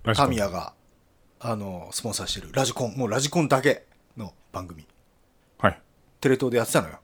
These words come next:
Speaker 1: はい。
Speaker 2: まあ、それをほら、あの、当時のさ、あのー、何？漫画？あ、
Speaker 1: うん。
Speaker 2: コロコロコミックとか、今でもあると思うけど、
Speaker 1: はい。
Speaker 2: 読ん-、読んでた？小学校の頃とか。
Speaker 1: よん-、読んでましたよ。
Speaker 2: ね。あれでほら、あの、そういう番組やってるとかさ、ラジコンの情報とかもね、
Speaker 1: は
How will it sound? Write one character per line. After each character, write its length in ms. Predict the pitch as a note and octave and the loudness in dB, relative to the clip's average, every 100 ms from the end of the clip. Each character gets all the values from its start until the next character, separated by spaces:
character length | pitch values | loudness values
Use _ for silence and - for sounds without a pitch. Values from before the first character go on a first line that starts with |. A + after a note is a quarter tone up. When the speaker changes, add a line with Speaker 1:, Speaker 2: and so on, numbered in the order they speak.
| - | -6
Speaker 1:
は 120 | G2 | -4
い。 140 | D#2 - _ | -4 -12 _
Speaker 2:
ま 80 | F3+ | 4
あ、 40 | |
そ 80 | D#3 | 6
れ 60 | A#3+ | 6
を 40 | |
ほ 80 | A#3 | 6
ら、 180 | B2+ - - - | 6 4 -10 -6
あ 120 | C#3+ | 2
の、 100 | D3 | 2
当 200 | C#3 F3+ | 6 4
時 80 | C#3 | 4
の 80 | G2 | 2
さ、 280 | - A#2 - _ _ _ | 0 0 -2 _ _ _
あ 200 | C3+ B2 | -4 -2
の 640 | A#2 A2+ G#2+ G#2+ G2+ F#2+ - _ _ _ - | -2 -2 -2 -4 -6 -12 -16 _ _ _ -10
ー、 40 | |
何？ 240 | A#2 G2 - | -8 -8 -6
漫 200 | A2+ A2+ | -2 0
画？ 260 | A#2 E3+ - _ _ | 2 0 0 _ _
あ、 100 | - | -2
Speaker 1:
う 20 | G#2 | 2
ん。 60 | |
Speaker 2:
コ 100 | F#3 | 8
ロ 80 | A3 | 8
コ 80 | A#3 | 10
ロ 60 | |
コ 100 | A3+ | 8
ミ 100 | G#3 | 6
ッ 20 | - | 4
ク 80 | |
と 80 | - | -2
か、 120 | G2 - | -2 4
今 180 | F#3 | 6
で 60 | C#3 | 8
も 80 | A2+ | 6
あ 40 | |
る 60 | B2 | 2
と 60 | |
思 120 | G2+ G#2+ | -2 -4
う 40 | |
け 80 | F2+ | -4
ど、 220 | F#2+ F2 _ _ | -4 -4 _ _
Speaker 1:
は 100 | A#2+ | -4
い。 60 | F#2+ | 4
Speaker 2:
読 120 | E3+ | 6
ん-、 220 | G3 F#3+ - _ | 4 2 -8 _
読 180 | E3+ F#3+ | 0 2
ん 40 | |
で 60 | - | 0
た？ 180 | - - | -8 -10
小 160 | - B2 | -4 -2
学 140 | G2+ | -2
校 120 | - | -6
の 60 | D2 | -12
頃 160 | D2+ D2 | -14 -18
と 100 | - | -18
か。 160 | - _ - | -20 _ -6
Speaker 1:
よ 140 | C3+ | -2
ん-、 40 | B2+ | 2
読 140 | C#3 | 4
ん 40 | B2+ | 4
で 60 | |
ま 60 | G2 | 2
し 60 | |
た 60 | - | -2
よ。 140 | G#2 - | -8 2
Speaker 2:
ね。 260 | G3 A2 - _ _ _ _ _ _ _ | 4 4 0 _ _ _ _ _ _ _
あ 100 | G#3+ | 8
れ 140 | B3+ | 8
で 120 | C4 B3+ | 8 6
ほ 100 | A3+ | 6
ら、 180 | A2+ - _ - | 2 -2 _ 2
あ 140 | D3+ | 4
の、 240 | D3 C#3 C3 | 4 2 4
そ 160 | E3 | 6
う 40 | D3+ | 6
い 80 | |
う 40 | C#3+ | 6
番 180 | C#3+ C3 | 6 4
組 140 | C3 | 2
や 80 | G#2+ | 0
っ 40 | |
て 120 | - | 0
る 80 | A#2+ | 0
と 80 | A2+ | -2
か 120 | - | -4
さ、 220 | - E3 - | -4 -4 -6
ラ 140 | A#2 | -6
ジ 80 | A2 | -6
コ 80 | A#2 | -6
ン 40 | |
の 40 | G#2 | -8
情 120 | F#2+ | -8
報 100 | G#2 | 2
と 20 | |
か 60 | A#2+ | 4
も 40 | |
ね、 60 | |
Speaker 1:
は 60 | F#2 | 4